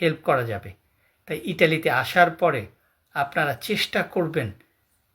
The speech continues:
যে যে এলাকায় থাকেন ভালো একটা আইনজীবীর শরণাপন্ন হতে। আর যারা ক্যাম্পে আছেন, আপনারা ক্যাম্পের যেই অ্যাডভোকেট আছে তার সাথে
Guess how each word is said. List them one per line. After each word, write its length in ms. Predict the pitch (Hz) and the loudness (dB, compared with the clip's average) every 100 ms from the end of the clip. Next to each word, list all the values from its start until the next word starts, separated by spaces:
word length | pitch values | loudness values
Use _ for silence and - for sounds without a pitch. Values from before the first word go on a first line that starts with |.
| _ _ - | _ _ -10
যে 280 | 123 190 | 2 2
যে 220 | 208 202 175 | 4 4 4
এলাকায় 380 | 160 147 156 | 4 2 -2
থাকেন 480 | 131 156 135 160 120 | -4 -8 -8 -6 -8
ভালো 260 | 104 139 165 | -4 0 0
একটা 320 | 151 - 151 | 0 -2 -2
আইনজীবীর 460 | 147 147 139 127 - _ _ - | -2 -4 -4 -6 -8 _ _ -8
শরণাপন্ন 720 | - 160 143 139 - 143 143 | 0 2 2 0 -2 -4 -4
হতে। 280 | 143 - 233 - _ _ _ - | -6 -8 -12 -14 _ _ _ 4
আর 280 | 180 170 | 4 4
যারা 260 | 156 160 175 | 0 6 6
ক্যাম্পে 540 | - - 208 202 226 | 4 2 2 4 4
আছেন, 380 | 196 156 - 139 | 4 4 -2 -6
আপনারা 380 | 139 - 175 156 - | -6 -4 -2 -4 -2
ক্যাম্পের 520 | 196 190 185 202 135 | 0 0 -2 -4 -4
যেই 260 | 135 135 120 - _ - | -6 -8 -8 -16 _ -6
অ্যাডভোকেট 680 | 156 143 170 165 175 - - | -6 -4 -4 0 0 0 -6
আছে 400 | 135 - 196 - _ _ _ - | -6 -4 -6 -6 _ _ _ 2
তার 180 | 175 | 4
সাথে 520 | 165 - 190 220 208 | 4 0 0 0 -2